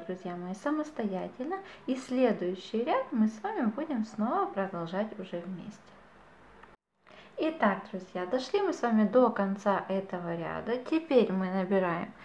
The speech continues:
шесть бисеринок и проходим иголочкой, смотрите, между первой и второй бисеринкой после бусины. Вот она. Вот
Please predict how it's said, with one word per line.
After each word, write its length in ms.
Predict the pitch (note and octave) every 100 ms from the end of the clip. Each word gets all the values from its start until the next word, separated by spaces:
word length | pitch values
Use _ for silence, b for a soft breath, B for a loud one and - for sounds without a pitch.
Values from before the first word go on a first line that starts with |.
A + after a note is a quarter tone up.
| B B
шесть 580 | - - A#3 F#3 - G3+
бисеринок 720 | G3 F3 E3+ G3+ A#3 D#4+ F4 -
и 100 | G4+
проходим 680 | - B3+ A#3+ A3+ G#3 G3 F#3
иголочкой, 640 | G3 F#3+ F#3 F#3 A#3 - D#4
смотрите, 560 | - B3 - E3+ E3+
между 420 | A3+ B3 G#3+ G3+ F#3
первой 540 | - G#3+ F#3 E3+ E3+
и 160 | C4+ G3
второй 520 | - G3 F3+ A3 E4 B B B -
бисеринкой 800 | G3 G3 - B3 B3 B3+ B3+
после 560 | B3+ - A3 B3 - A#3+
бусины. 680 | G#3+ E3+ E3 - F#3 F#3+ G#3+ - -
Вот 220 | G3+ F3+ F#3
она. 280 | - G3 G#3+ - - - - - - - - - - - - - - - - - - - - - - - - - - - - - - - _ - b b b b b b - - - - - - - - -
Вот 120 | C#4+